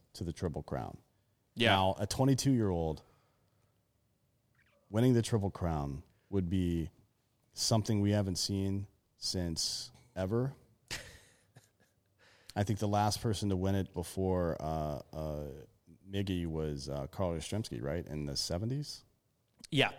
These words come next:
Speaker 2: yeah, this was the last one in the A L. The N L was all the way back to the twenties.
Speaker 1: Yeah.
Speaker 2: Uh, it was one of the Cardinals. I
Speaker 1: Well, the
Speaker 2: for-
Speaker 1: one before Yastrzem-,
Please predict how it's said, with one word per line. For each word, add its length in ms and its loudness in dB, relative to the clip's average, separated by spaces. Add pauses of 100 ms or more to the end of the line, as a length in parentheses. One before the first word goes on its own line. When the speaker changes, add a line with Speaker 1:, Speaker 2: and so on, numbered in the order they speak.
(120)
Speaker 2:
yeah, 180 8
this 80 4
was 140 6
the 80 2
last 260 6
one 280 4
in 420 0
the 160 -2 (100)
A 260 8
L. 260 8
The 260 4
N 160 8
L 180 8
was 140 2
all 100 4
the 80 2
way 80 4
back 200 2
to 60 -16
the 60 -6
twenties. 680 -4
Speaker 1:
Yeah. 100 2
Speaker 2:
Uh, 160 2
it 40 0
was 160 2
one 180 4
of 40 2
the 80 2
Cardinals. 500 0
I 40 2
Speaker 1:
Well, 100 8
the 80 8
Speaker 2:
for- 40 8
Speaker 1:
one 140 12
before 460 4
Yastrzem-, 420 2